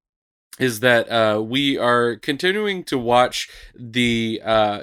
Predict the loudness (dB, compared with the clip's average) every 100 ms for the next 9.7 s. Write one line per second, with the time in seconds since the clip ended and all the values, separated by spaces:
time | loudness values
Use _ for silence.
0 | -12 -10 -10 -10 -8 0 0 0 -8 -4
1 | -2 0 -2 -2 -6 -6 -4 0 0 -2
2 | -6 -6 -6 -4 -4 -4 -4 -4 -4 -6
3 | -6 -4 -4 -4 -6 -4 -4 -4 -6 -4
4 | -4 -4 -4 -2 0 -2 -2 -6 -2 2
5 | 2 2 -4 -20 -20 -8 -2 0 0 0
6 | -6 -2 0 2 0 2 0 0 0 -2
7 | -2 -8 -6 -4 -2 -4 -8 -12 -10 -10
8 | -6 -6 -6 -10 _ -10 -10 -8 -10 -4
9 | -4 -2 0 0 0 -4